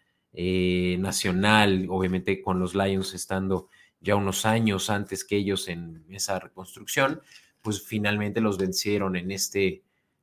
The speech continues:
eh, en, en esta, eh,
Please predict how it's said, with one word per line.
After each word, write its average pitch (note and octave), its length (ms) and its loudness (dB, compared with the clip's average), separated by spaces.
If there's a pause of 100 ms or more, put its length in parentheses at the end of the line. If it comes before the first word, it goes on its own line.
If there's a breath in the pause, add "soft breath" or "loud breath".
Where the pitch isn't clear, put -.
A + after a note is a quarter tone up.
(220)
eh, F2+ 680 0
en, F#2 320 -6
en F#2+ 240 -4
esta, F#2 640 0
eh, E2+ 480 -8